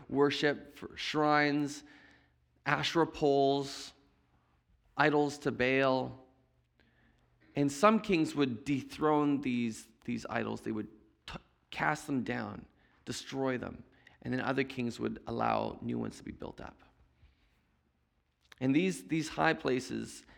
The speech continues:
and there was idols everywhere. It was like, "Idols are us." And it was kind of like how you have a Starbucks on every corner. You'd have, like, idols on every corner. Is that different? I don't know. Oh, don't say that.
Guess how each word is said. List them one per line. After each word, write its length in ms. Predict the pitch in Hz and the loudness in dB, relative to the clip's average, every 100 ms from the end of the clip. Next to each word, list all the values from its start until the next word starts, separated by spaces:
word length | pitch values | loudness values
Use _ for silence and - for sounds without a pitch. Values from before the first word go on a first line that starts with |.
| - | -8
and 180 | 127 - - | -4 -4 0
there 140 | 135 | 2
was 140 | 131 - | 2 2
idols 320 | 139 147 143 | 2 2 2
everywhere. 300 | 113 127 120 | 0 0 2
It 60 | 110 | 2
was 160 | 123 127 | 0 0
like, 160 | 117 - | -2 0
"Idols 440 | 135 139 135 117 | 0 2 2 0
are 360 | 113 117 117 117 | -2 0 2 2
us." 480 | 104 - - - - _ _ _ - | -2 -6 -14 -18 -20 _ _ _ -2
And 180 | 127 123 | 0 0
it 220 | 127 147 | 2 2
was 100 | 139 | 0
kind 180 | 170 185 | -2 0
of 120 | 170 | 2
like 160 | 156 | 2
how 100 | 151 | 4
you 140 | 156 143 | 4 4
have 100 | 135 | 2
a 60 | |
Starbucks 500 | 120 - 127 135 147 | -2 0 2 2 0
on 140 | 143 113 | 0 0
every 260 | 127 131 | 0 0
corner. 500 | 127 - 131 156 190 - - - - | -4 -2 -2 -2 -4 -8 -20 -10 -2
You'd 120 | 123 | 2
have, 260 | 131 127 | 6 6
like, 300 | 127 127 - - - - - - | 4 2 -2 -12 -18 -20 -10 0
idols 540 | 131 123 101 98 - | 2 2 0 -4 -8
on 140 | - 110 | -10 -8
every 280 | 113 110 - | -8 -10 -12
corner. 500 | - 90 87 87 - - _ - - _ 247 - - | -12 -10 -10 -12 -14 -20 _ -20 -20 _ -20 -20 -18
Is 80 | - | -10
that 160 | 175 190 | -8 -6
different? 320 | 180 - 214 - | -6 -6 -6 -6
I 20 | |
don't 180 | - - | -8 -8
know. 180 | - - - - - - - - - - - - - - - - - - - - | -10 -10 -16 -20 -20 -20 -18 -16 -16 -14 -12 -12 -12 -12 -12 -12 -10 -10 -2 6
Oh, 880 | 254 262 240 220 202 190 180 160 156 - | 10 12 12 12 12 10 6 2 0 4
don't 240 | 214 190 | 4 6
say 160 | 190 156 | 8 10
that. 360 | 147 139 131 | 10 10 8